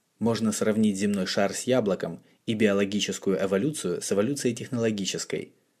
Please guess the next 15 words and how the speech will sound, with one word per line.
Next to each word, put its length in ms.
Но 60
с 60
чем 260
же 80
сравнить 560
шредингеровскую 1000
пси-функцию 840
из 200
уравнения 600
электрона? 640
А 100
с 40
чем 520
странность 640
частиц? 580